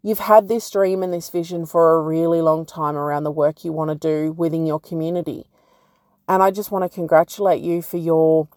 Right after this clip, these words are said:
determination, your commitment, your grit, and your absolute relentless, your relentlessness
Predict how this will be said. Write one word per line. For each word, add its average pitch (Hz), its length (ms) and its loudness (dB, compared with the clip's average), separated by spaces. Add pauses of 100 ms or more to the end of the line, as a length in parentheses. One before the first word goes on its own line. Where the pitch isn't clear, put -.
(320)
determination, 175 1000 -2
your 156 160 0
commitment, 180 760 -4
your 160 160 -2
grit, - 640 -2 (540)
and 175 420 0 (260)
your 190 240 2
absolute 214 500 2 (140)
relentless, 180 1120 -4 (440)
your 190 180 2
relentlessness 185 1080 0